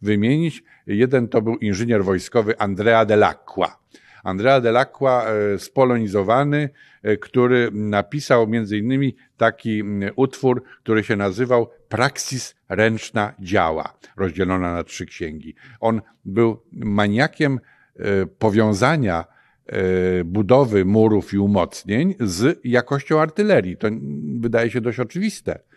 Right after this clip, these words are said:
ale wtedy on to lansował jako pewną, mm, pewne novum i pewną konieczność uwzględniania, e, agresywności artylerii w planowaniu fortyfikacji. No, niby sprawa prosta i oczywista, ale to było jego taki,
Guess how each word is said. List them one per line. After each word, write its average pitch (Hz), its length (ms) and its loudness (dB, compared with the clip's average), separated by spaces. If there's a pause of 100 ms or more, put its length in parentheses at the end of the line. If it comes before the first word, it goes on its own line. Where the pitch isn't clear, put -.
(280)
ale 110 320 6
wtedy 165 380 2
on 143 180 4
to 156 100 2
lansował 143 600 4
jako 131 500 2 (100)
pewną, 127 360 0
mm, 113 280 -6
pewne 107 260 2
novum 131 460 4 (240)
i 123 80 -2
pewną 143 280 0
konieczność 165 600 0
uwzględniania, 110 760 2 (480)
e, 107 380 -2
agresywności 120 760 2
artylerii 104 680 2
w 160 440 2
planowaniu 135 720 2 (340)
fortyfikacji. 196 680 2
No, 110 100 0
niby 120 280 2
sprawa 110 440 4 (280)
prosta 110 320 2
i 104 40 6
oczywista, 101 540 2
ale 127 200 4
to 123 120 -2
było 117 200 2
jego 107 240 2
taki, 98 280 -2